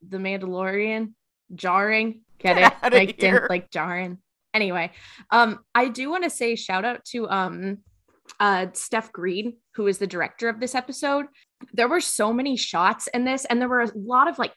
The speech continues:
Speaker 1: cuts and camera moves that felt so reminiscent of the original trilogy. Like, there was one scene when the conductor droid was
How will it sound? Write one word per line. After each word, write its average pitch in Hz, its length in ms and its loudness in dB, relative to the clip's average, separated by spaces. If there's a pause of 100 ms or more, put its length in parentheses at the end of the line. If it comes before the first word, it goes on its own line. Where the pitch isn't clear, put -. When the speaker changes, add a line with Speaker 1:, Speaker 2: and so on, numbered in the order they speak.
Speaker 1:
cuts - 560 -4
and 190 240 -2
camera 214 400 -2
moves 277 420 -2 (140)
that - 160 -2
felt 254 180 -2
so 269 480 -6
reminiscent 220 580 -4
of 190 120 -2
the 190 120 -2
original 180 300 -6
trilogy. 196 560 -6 (300)
Like, 226 120 -2
there 240 80 0
was 226 140 -4
one 254 160 2
scene 254 320 -4
when 208 140 -2
the 196 60 -2
conductor 196 600 -2
droid 254 440 -2 (580)
was 202 320 0